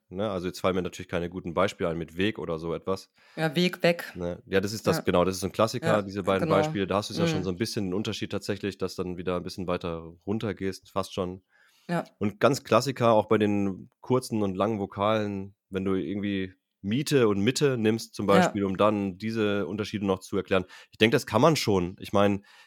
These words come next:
Speaker 1: jeder,
Speaker 2: Mhm.
Speaker 1: der, ähm, etwas in Richtung Sprache studiert hat und zumindest auch die Linguistik als Bestandteil seines
Speaker 2: Mhm.
Speaker 1: Studiums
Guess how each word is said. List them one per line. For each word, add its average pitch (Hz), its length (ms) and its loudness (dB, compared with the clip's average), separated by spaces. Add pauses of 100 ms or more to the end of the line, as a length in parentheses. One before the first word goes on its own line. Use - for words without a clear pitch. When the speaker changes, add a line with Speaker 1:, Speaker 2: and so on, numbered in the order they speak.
(140)
Speaker 1:
jeder, 202 320 8
Speaker 2:
Mhm. 220 40 2
Speaker 1:
der, 117 400 4 (300)
ähm, 98 500 0
etwas 117 280 0
in 117 120 2
Richtung 117 320 -2
Sprache 110 380 0
studiert 113 480 -2
hat 92 220 -2
und 98 160 -8
zumindest 101 340 -2
auch 98 140 -2
die 107 100 -4
Linguistik 101 480 -2 (300)
als - 360 -6
Bestandteil 110 540 2
seines 98 200 0
Speaker 2:
Mhm. - 40 -16
Speaker 1:
Studiums 95 600 2